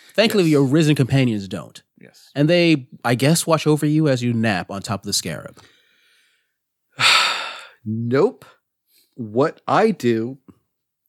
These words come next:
Speaker 3: is I keep carving. And Billy, if you're okay with it, we keep gently carving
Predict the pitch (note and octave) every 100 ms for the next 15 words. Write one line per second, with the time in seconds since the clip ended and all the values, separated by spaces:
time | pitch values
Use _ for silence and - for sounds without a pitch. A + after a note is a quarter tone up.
0 | _ C3 C3 A#2+ - - B2+ C#3+ D#3 -
1 | D#3+ D3+ _ - - A2 A#2+ E3+ G#3 G#3
2 | - _ _ _ _ _ _ _ _ _
3 | _ _ C#3+ C3+ A#2+ - C3+ C#3 C3+ -
4 | C#3+ A#2+ - A#2+ C3 G3+ G#3 A3+ _ _
5 | _ _ _ _ _ A#2 D3+ E3 G3 E3
6 | - B2 G#2 B2 B2+ D#3 F3+ - - A#2+
7 | A#2+ D#3+ E3+ F3